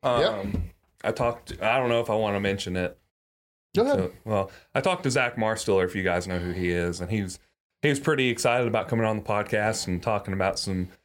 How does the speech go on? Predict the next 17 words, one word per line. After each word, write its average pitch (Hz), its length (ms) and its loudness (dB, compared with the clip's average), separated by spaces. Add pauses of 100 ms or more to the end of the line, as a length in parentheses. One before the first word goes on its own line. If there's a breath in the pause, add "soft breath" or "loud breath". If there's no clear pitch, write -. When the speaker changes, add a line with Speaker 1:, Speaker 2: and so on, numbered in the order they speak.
(180)
Speaker 2:
some 120 140 2
experiences, 131 760 0
kinda 120 260 2
do, 113 200 2
like, 110 180 2
an 110 80 0
interview. 107 520 0 (500)
Um, 92 440 0
so 101 140 -4
that'll 98 160 4
be 90 100 0
fun. 90 440 -2 (200)
Speaker 1:
Yeah, 180 120 2
Speaker 2:
Uh, 95 300 2
Speaker 1:
um, 127 80 2
Speaker 2:
and 110 80 0
then 104 380 0